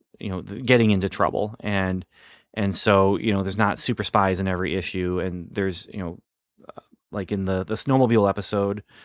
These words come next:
there was a, a bear that was threatening a kid, you know, and, and his dad, and, um, in this one, it's two kids who get into a spot where they get into trouble rather than they get into a spot where they're in trouble because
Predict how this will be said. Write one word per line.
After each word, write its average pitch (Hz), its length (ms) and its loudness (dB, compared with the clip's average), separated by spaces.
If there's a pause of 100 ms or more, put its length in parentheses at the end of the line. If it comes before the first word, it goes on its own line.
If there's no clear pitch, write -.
(200)
there 104 240 2
was 104 640 4 (240)
a, 104 100 -4 (140)
a 110 140 2
bear 104 400 4 (180)
that 104 100 0
was 92 140 -4
threatening 92 540 -2 (160)
a 82 80 -6
kid, - 440 -4
you 95 120 -8
know, 87 180 -4
and, 90 260 -4
and 92 220 -4
his 85 120 -8
dad, 87 360 0
and, 78 140 -8 (460)
um, 92 360 2 (640)
in 107 100 4
this 104 240 4
one, 104 160 2
it's 95 160 -4
two 110 160 0
kids 101 360 4
who 110 100 0
get 98 180 4
into 110 380 4
a 87 40 0
spot 90 400 0
where 95 80 -2
they 92 120 -2
get 90 120 -2
into 90 160 -2
trouble 95 360 2
rather 98 260 4
than 95 160 0
they 95 100 2
get 95 140 2
into 92 180 -2
a 92 60 -2
spot 92 380 0
where 98 120 0
they're 92 140 0
in 90 80 -4
trouble 92 240 0
because 92 380 -4